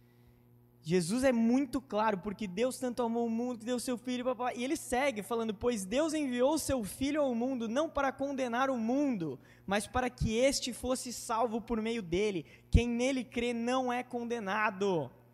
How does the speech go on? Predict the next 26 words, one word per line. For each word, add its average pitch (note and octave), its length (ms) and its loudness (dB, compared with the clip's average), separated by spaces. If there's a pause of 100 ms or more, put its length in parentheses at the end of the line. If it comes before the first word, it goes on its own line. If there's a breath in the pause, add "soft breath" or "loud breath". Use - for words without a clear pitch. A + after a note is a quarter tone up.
(260)
mas F#3+ 240 0
quem A3+ 220 0
não A3 180 0
crê G#3+ 280 2
já G3 140 0
está A3 320 -2
condenado F3 580 -4
por F3+ 160 4
não F#3 200 0
crer F#3 260 -2
no F#3 300 -6
nome E3+ 400 -4
do E3 100 -4
Filho E3+ 320 -6
unigênito D#3+ 440 -8
de G3 80 -10
Deus." E3 220 -4 (560 loud breath)
Então A#3+ 260 2
Jesus A#3+ 340 0
ensina B3+ 380 0
a B3+ 40 0
nascer B3 300 2
de G#3+ 100 -2
novo: C3+ 360 0 (440)
é F#3 80 0
crer G3+ 560 4